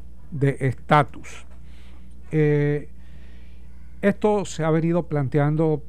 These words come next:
por años. De hecho, el Colegio de Abogados ha hecho como once informes referentes a la Asamblea Constitucional. Recordarán ustedes a, a Juan Maribraz también, que escribió, eh, bastante sobre,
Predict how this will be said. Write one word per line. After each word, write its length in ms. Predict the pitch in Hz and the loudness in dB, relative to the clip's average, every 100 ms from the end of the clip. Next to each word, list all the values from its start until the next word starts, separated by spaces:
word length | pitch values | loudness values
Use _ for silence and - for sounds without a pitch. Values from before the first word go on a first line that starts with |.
| - | -8
por 240 | - 123 135 | -4 2 6
años. 480 | 160 151 117 113 | 6 6 2 0
De 140 | - 123 | -2 -4
hecho, 200 | - 135 | -2 -2
el 120 | 123 | -2
Colegio 320 | 123 120 131 | 0 2 4
de 80 | 139 | 2
Abogados 540 | 139 127 131 131 123 | 2 0 0 0 0
ha 60 | 123 | 0
hecho 200 | 127 135 | 0 -2
como 280 | 127 120 120 | 0 0 4
once 320 | 139 131 151 | 4 2 0
informes 760 | 131 117 - 143 139 131 120 98 | 0 0 -2 2 4 4 0 -2
referentes 640 | 117 120 113 123 143 127 | -2 0 2 2 2 0
a 100 | 123 | 0
la 60 | 113 | -2
Asamblea 560 | - 120 120 131 120 - - - - | -2 0 2 2 0 -4 -10 -10 -10
Constitucional. 840 | - 117 131 135 123 123 143 160 143 | -4 0 2 2 0 2 4 4 4
Recordarán 640 | 135 135 131 120 131 135 | 0 -2 -2 0 0 0
ustedes 460 | 127 143 139 135 113 | 0 2 2 2 0
a, 600 | 127 120 117 123 123 113 | 0 0 0 0 2 2
a 40 | |
Juan 220 | 104 135 | 2 2
Maribraz 640 | 139 131 123 120 127 131 - | 4 2 0 0 2 0 0
también, 560 | 123 123 127 123 135 - - - - | -2 0 2 2 -2 -6 -10 -10 0
que 80 | 143 | 2
escribió, 760 | 127 - 127 123 135 135 135 143 | 4 4 2 4 2 2 0 0
eh, 280 | 139 131 120 | 2 2 0
bastante 500 | 120 107 143 139 131 | -2 -2 0 2 0
sobre, 440 | 117 131 123 120 | 0 0 2 0